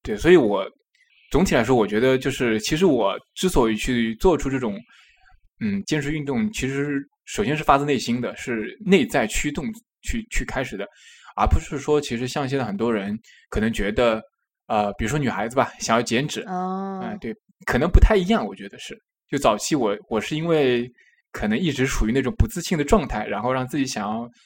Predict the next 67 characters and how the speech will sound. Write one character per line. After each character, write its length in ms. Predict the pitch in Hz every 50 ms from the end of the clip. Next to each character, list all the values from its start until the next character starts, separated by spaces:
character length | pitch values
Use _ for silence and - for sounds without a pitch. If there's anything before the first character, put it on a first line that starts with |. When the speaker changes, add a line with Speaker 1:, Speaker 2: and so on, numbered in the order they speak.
| _ _ _ _
Speaker 1:
达 140 | - 101 104
到 100 | 127 135
这 80 | 123 131
样 100 | 123 120
一 40 | 110
个， 280 | 117 120 113 113 120 117 _ _ _ _ _ _ _ _
呃， 260 | - 110 101 101 98 95
相 200 | - - 156 156
对 100 | 156 143
自 160 | - 175 156
信， 240 | - - 143 113 110
并 140 | - 151
且 120 | 127 127 113
我 240 | 104 107 107 107 101
希 240 | - - - 185
望， 200 | 190 190 175 - -
因 80 | 208
为 160 | 226 202 - -
其 140 | - - 147
实 140 | 156 170 180
你， 140 | 156 120 101 92 - _ _ _ _ _ - - _ _ _
你 80 | -
肥 140 | 113 - 120
胖 160 | - 170 175
的 60 | 160 139
时 100 | - -
候 180 | - 127 123
会 200 | 120 - 185 160
有 140 | 127 98 104
很 280 | 104 - - 123 104 95 95
多 180 | - 131 151
的 260 | 156 135 107 98 98 - - -
困 280 | - - - 240 202 139
扰， 180 | 113 - - - - _ - - _ _ -
会， 80 | -
你 60 | 151 117
身 240 | - - 214 247
体 100 | 233 - 120
上 120 | 117 127
会 140 | 120 143 135
有 40 | 113
很 80 | 113
多 100 | 95 107
困 220 | 110 - - 143 131
扰， 120 | 110 92 - -
会 100 | - 139
让 80 | 131 120
你 40 | 117
不 160 | 104 - -
舒 200 | - - - 160
服 120 | 156 135 117
嘛。 100 | 98 80 - _ _ _ _ _ _ - _ _ _
对， 80 | - 113
其 120 | - 135 160
实 80 | 180
我 140 | 151 - 175
也 80 | 175 156
想 240 | 151 135 123 139 - -
感 180 | - 101 98
受 160 | - - 160
一 40 | 135
下 100 | 117 113
到 120 | 113 147 139
底 180 | 214 214 202
Speaker 2:
嗯， 80 | 190 180
对 200 | - 202 190 180
的。 140 | 175 139